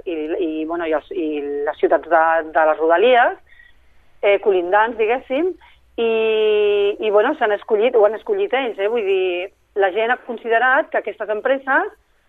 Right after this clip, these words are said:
són les empreses que cuiden les persones i que han aplicat polítiques en favor del capital humà.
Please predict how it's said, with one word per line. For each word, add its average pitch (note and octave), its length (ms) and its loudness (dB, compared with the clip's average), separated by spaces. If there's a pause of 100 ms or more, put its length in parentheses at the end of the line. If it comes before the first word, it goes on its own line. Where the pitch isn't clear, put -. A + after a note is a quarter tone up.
(180)
són A3+ 140 2
les A3 120 2
empreses B3 720 0
que A3+ 80 2 (180)
cuiden A#3+ 280 0
les G3+ 220 -4
persones A#3+ 560 -2
i G#3+ 80 -6
que A3 80 -4
han G3+ 60 0
aplicat G3+ 460 0
polítiques A3+ 580 0 (560)
en G3+ 120 0
favor G3 260 2
del G3+ 100 2
capital G#3 340 -2
humà. D#3 300 -6